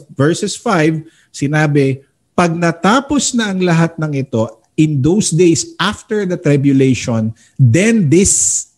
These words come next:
new signs will happen." Itong mga bagong signs na sinasabi niya, the sun will be darkened, the moon. Ito na, itong mga signs in the nature. The stars will be falling from the heaven, and the powers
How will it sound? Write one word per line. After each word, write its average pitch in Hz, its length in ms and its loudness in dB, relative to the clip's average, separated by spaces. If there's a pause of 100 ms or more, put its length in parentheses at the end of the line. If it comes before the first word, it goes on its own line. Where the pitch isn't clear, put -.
(180)
new 147 420 4
signs 127 880 0 (320)
will 131 240 2
happen." 107 640 -2
Itong 185 160 -4
mga 202 160 0
bagong 160 400 0
signs 156 320 -2
na 151 80 -4
sinasabi 123 560 0
niya, 95 160 -2 (480)
the 95 80 -8
sun 143 400 0
will 113 160 2
be 101 80 2
darkened, 107 560 0
the 95 80 -2
moon. 104 560 0
Ito 120 240 -2
na, 151 320 0 (320)
itong 160 240 -2
mga 160 160 2 (640)
signs 160 560 0
in 139 160 0
the 131 80 2
nature. 110 560 0 (240)
The 110 160 0
stars 151 560 0
will 117 160 0
be 117 80 4
falling 131 480 2
from 117 240 -4
the 107 80 0
heaven, 165 480 0 (240)
and 120 160 2
the 120 80 2
powers 139 720 2